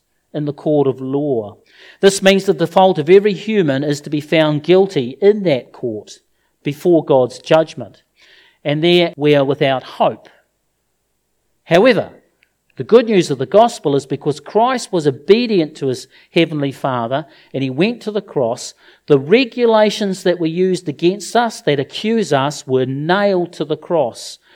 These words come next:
And with those regulations, our sin was also nailed to the cross, which meant when Christ was raised from the grave, our sins stayed in the ground,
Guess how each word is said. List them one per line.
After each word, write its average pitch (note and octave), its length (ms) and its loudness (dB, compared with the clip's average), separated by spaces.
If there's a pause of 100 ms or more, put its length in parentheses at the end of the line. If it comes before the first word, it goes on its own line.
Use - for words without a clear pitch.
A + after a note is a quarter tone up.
(240)
And C3+ 120 -6
with A#3 260 0
those G3+ 360 0
regulations, E3+ 840 -2
our D3 180 -2
sin A#2 680 -4 (340)
was C3+ 160 -2
also C#3 420 0
nailed B2+ 460 -2
to - 100 -20
the B2+ 100 -8
cross, - 720 -6 (640)
which F#3 200 2
meant A3+ 220 4
when F3 140 4
Christ B3 400 2
was E3 160 0
raised G#3+ 320 2
from E3 120 -2
the D3 80 -2
grave, G3+ 420 2
our E3+ 220 2
sins G#3 560 0
stayed F#3+ 340 4
in G3+ 80 -2
the F#3+ 80 2
ground, D#3+ 600 4